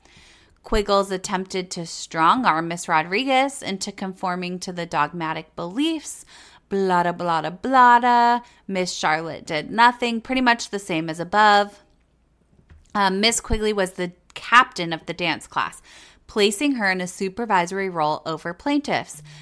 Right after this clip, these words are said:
B G B T was alerted to Quiggles' inappropriate preaching, but did nothing to prevent it.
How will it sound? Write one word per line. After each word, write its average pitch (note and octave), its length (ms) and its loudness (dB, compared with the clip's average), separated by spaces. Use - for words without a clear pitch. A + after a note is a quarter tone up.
B A#3 220 -2
G G#3+ 300 -4
B F#3 220 -8
T C4 380 -4
was G#3 180 -2
alerted G3 520 -4
to G#3+ 80 -10
Quiggles' F#3+ 500 -6
inappropriate G3 800 -6
preaching, C4+ 560 -6
but - 440 -4
did G#3+ 440 -2
nothing G3+ 960 0
to F#3 120 -6
prevent D#3 600 -6
it. - 460 -14